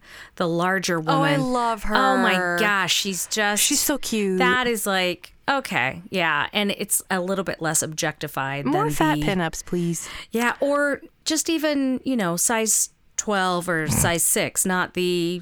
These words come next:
Speaker 1: you know,
Speaker 2: Yeah.
Speaker 1: here, really, really big breast and tiny, tiny, tiny, tiny waist.
Speaker 2: Yeah.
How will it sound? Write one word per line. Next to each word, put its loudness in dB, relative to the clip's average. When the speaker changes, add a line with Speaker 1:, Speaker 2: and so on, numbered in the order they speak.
Speaker 1:
you -4
know, 0
Speaker 2:
Yeah. -4
Speaker 1:
here, 0
really, -2
really -2
big -4
breast 0
and -4
tiny, -4
tiny, -2
tiny, -4
tiny -4
waist. 0
Speaker 2:
Yeah. 0